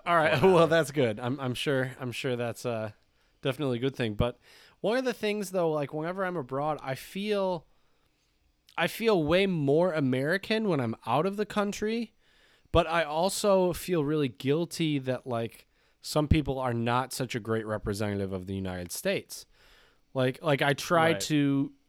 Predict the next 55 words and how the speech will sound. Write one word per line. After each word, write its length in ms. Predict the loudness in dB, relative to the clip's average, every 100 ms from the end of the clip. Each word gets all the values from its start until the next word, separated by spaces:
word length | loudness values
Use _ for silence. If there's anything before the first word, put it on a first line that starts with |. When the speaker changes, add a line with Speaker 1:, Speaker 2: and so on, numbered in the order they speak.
| -6
Speaker 1:
I 100 | -4
try 240 | 0 2
to 100 | 2
learn 520 | 2 2 2 2 0 0
the 80 | -2
language 520 | -2 -2 0 0 0
if 120 | -4
I 100 | -4
can. 400 | -4 -4 -2 -4
I 120 | -8
try 220 | -8 -4 -4
to 80 |
read 260 | -4 -4 -2
up 180 | -4 -2
a 40 |
little 240 | -4 -4 -4
bit 140 | -4
on 140 | -6
the 60 | -8
culture, 800 | -6 -2 -2 -2 -2 0 0 -4 -10 -20 -20 _ -8
you 120 | -4
know, 140 | -2
figure 440 | -4 -4 -4 0 0
out, 200 | 0 -2
well, 180 | -4 -2
what, 280 | -2 -2 -4
what 240 | -6 -4
things 280 | -4 -4 -2
are 80 | -4
appropriate 600 | -2 0 0 0 -4 -4
and 100 | -6
inappropriate, 640 | -6 -4 -2 -2 -2 -4
right? 400 | -2 -2 -2 -4
Like, 320 | -6 -8 -8 -14 _ -20 _
you 80 | -4
don't 160 | -4 0
wanna 260 | 0 0 -4
offend 420 | -4 -2 -2 -2
somebody 420 | -2 0 -2 -2
just 240 | -6 -8
because 300 | -8 -6 -6
you're 120 | -6 -8
ignorant 480 | -8 -4 -4 -4 -6
and 160 | -6
you 100 | -4 -6
could 260 | 0 0
have 300 | 2 -4 -10 -12
read 320 | -2 0 0
about 300 | 0 -6 -8
it. 120 | -10
You 120 | -2 0
know 100 | 2
what 100 | 2
I 40 |
mean? 260 | 0 0